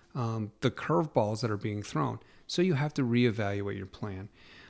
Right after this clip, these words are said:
I would love to see us in one year start private-public collaborations. And if it,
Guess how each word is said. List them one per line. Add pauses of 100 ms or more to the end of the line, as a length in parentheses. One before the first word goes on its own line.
(100)
I
would
love
to
see
us
in
one
year (560)
start
private-public (400)
collaborations. (600)
And
if
it,